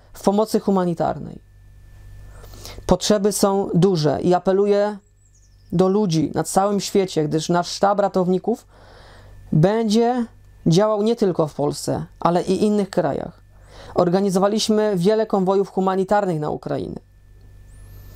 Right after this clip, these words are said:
w tym do zalanego przez powódź Chersonia, i wiem, jak takie wyjazdy powinny wyglądać.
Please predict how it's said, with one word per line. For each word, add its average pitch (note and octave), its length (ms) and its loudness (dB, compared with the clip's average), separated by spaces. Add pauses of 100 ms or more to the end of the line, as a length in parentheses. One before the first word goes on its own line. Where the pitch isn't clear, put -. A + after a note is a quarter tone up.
(600)
w - 100 -8
tym G#3+ 180 4
do G3+ 120 2
zalanego G3 480 2
przez - 440 -4 (340)
powódź G3+ 360 0
Chersonia, F#3+ 640 0 (360)
i F#3+ 120 2
wiem, G#3 480 2 (500)
jak G3+ 240 2
takie G#3+ 280 0
wyjazdy G#3 420 2
powinny G3 380 0
wyglądać. F3+ 680 -4